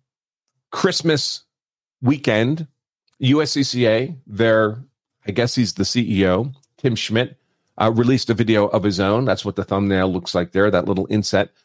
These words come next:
um, explaining to the public what happened with the Alan Coley case. And he says, "Well, we never dropped Alan Coley as a member," but he doesn't really explain what they did do.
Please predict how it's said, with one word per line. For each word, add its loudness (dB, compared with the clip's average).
um, -2
explaining 0
to 0
the 0
public -2
what 2
happened -4
with -2
the 2
Alan 0
Coley -2
case. -4
And 2
he 2
says, 0
"Well, 0
we 2
never 0
dropped 0
Alan 0
Coley 2
as 0
a -2
member," 0
but 0
he 2
doesn't 0
really 4
explain 0
what 0
they 0
did -2
do. -4